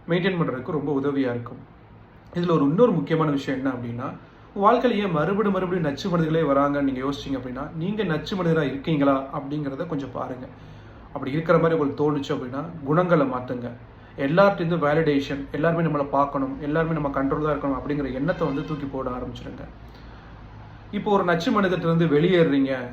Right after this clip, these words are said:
அது ரொம்ப ஒரு முக்கியமான நபரா இருக்கு உங்க வாழ்க்கையில அப்படின்னா, அந்த முடிவு எடுக்கிறதுக்கு முன்னாடி நல்லா யோசிச்சுக்கோங்க. ஆனா எடுத்துட்டீங்க அப்படின்னா, அது ரொம்ப ஃபேர்மா இருங்க, ரொம்ப உறுதியா இருங்க.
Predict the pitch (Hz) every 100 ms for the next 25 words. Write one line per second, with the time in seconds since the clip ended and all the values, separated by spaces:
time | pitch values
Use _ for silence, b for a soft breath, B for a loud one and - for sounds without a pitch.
0 | - - - - - - - - 143 147
1 | 151 175 151 135 - 180 175 156 139 147
2 | 139 131 123 139 139 127 123 120 120 123
3 | 147 170 - 143 135 151 196 156 160 143
4 | 135 135 127 123 139 - - - - -
5 | 151 156 156 160 - 123 117 - - -
6 | - - - - - - - - - 139
7 | 147 143 151 196 196 185 156 135 120 120
8 | 123 139 147 127 139 160 160 160 175 151
9 | 123 123 - - - - 139 160 127 139
10 | 170 170 170 135 120